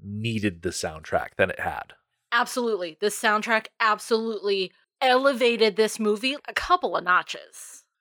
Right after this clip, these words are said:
Speaker 1: The song Born to Be Wild by Steppenwolf alone.
Speaker 2: When that song came on at the perfect time is when they kinda took off on their journey. That's when I knew,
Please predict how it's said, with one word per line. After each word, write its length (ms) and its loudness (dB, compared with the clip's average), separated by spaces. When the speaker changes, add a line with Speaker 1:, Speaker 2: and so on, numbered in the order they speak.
Speaker 1:
The 140 4
song 480 4
Born 320 2
to 80 -12
Be 140 2
Wild 500 4
by 140 4
Steppenwolf 680 -2
alone. 520 0
Speaker 2:
When 220 0
that 220 4
song 240 2
came 280 -2
on 220 4
at 120 0
the 80 -6
perfect 460 -2
time 260 0
is 80 -20
when 140 -6
they 360 -2
kinda 240 -4
took 320 -8
off 260 6
on 180 -2
their 160 -10
journey. 520 -14
That's 380 4
when 160 4
I 240 4
knew, 240 -6